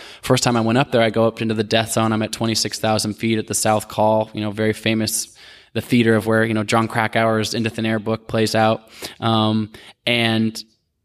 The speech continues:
all of a sudden, a huge storm rolls in. Fifty, sixty mile per hour winds blow in. It becomes very apparent there's no way I'm going for the summit. I'm just gonna be lucky to survive the night and climb back down off the mountain rather than going up. And I get back down,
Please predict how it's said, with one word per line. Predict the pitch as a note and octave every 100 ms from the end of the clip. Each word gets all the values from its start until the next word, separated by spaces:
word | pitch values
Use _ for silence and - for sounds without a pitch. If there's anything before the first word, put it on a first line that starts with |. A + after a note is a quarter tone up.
| -
all | A#2+
of | B2+
a |
sudden, | - D3 C3+
a |
huge | - - C3+ B2+
storm | C3 C#3 B2+
rolls | G#2+ G2+
in. | G#2 - _ _
Fifty, | - C#3 C3
sixty | - - A#2+
mile | A#2
per | A2+ A#2
hour | A2+ A2+
winds | A2+ A2
blow | - A2+ A2
in. | A2 G#2+ G#2+ _ _ _ _ -
It | A#2+ A#2
becomes | A2+ A2+ G#2
very | G#2 A#2 A#2+
apparent | G#2+ A#2 A2+ A2+
there's | G#2+
no | A2+
way | A2 A2
I'm | G#2+
going | G#2+ G#2
for | G#2+
the | G#2
summit. | A2 A2 G#2+ G#2+
I'm | G#2+
just | G#2+
gonna | A2
be | G#2+
lucky | G#2+ G#2+ -
to | G#2+
survive | - G2+ G#2+ A2
the | G#2
night | G#2+ A2 G#2+
and | G#2+
climb | G2+ A2 A2
back | G#2 G#2 -
down | G#2+ A2 G2+
off | G2+ A#2+
the | -
mountain | G2+ F#2+ G#2+ G#2
rather | G#2 F#2+
than | G#2
going | G#2+ G2+ G#2
up. | D3 - - _ - - - _ -
And | B2
I | A#2+
get | A#2+ B2+
back | A#2+ A#2 -
down, | A#2+ D3 C3 B2+